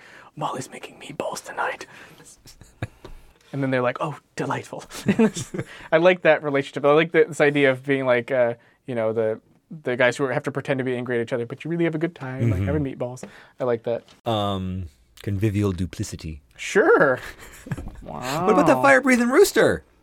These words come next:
Speaker 1: What?
Speaker 2: The, that they met the guy in the elevator. It looked like a chicken, but until it started breathing,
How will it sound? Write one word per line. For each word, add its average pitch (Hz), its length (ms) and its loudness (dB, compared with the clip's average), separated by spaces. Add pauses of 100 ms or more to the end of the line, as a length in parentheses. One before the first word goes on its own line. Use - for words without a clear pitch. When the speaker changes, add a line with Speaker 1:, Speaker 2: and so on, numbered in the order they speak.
(400)
Speaker 1:
What? 262 320 -8 (380)
Speaker 2:
The, 131 200 -6 (180)
that 123 160 -6
they 127 60 2
met 127 220 0
the - 60 -6
guy 127 100 4
in 127 60 2
the 123 80 2
elevator. 131 500 4
It 123 180 -2
looked 113 160 0
like 120 120 0
a 104 40 -6
chicken, 143 460 0
but 107 100 4
until 98 260 2
it 98 40 -2
started 110 200 0
breathing, 110 260 0